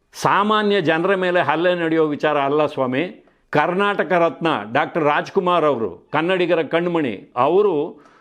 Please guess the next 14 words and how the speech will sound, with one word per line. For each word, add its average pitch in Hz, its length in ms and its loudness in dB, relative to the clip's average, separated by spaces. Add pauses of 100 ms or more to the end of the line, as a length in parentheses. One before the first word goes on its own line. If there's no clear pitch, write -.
(120)
ತಮಿಳುನಾಡಿನಲ್ಲಿ 160 1300 -2
ಶೂಟಿಂಗ್ನಲ್ಲಿದ್ದಾಗ 180 1000 0 (280)
ಊಟಿಯಲ್ಲಿ 196 540 2
ಅವರ 170 240 2
ಮೇಲೆ 165 260 0
ತಮಿಳರು 175 480 0
ಹಲ್ಲೆ 196 260 2
ಮಾಡಿದ್ರು. 135 560 -4 (280)
ಅವತ್ತು 190 340 2
ಎಂ 170 200 0
ಜಿ 208 100 4
ರಾಮಚಂದ್ರನ್ 180 560 0
ಅವರು 165 180 2
ಮುಖ್ಯಮಂತ್ರಿಗಳಾಗಿದ್ದರು. 147 1300 -2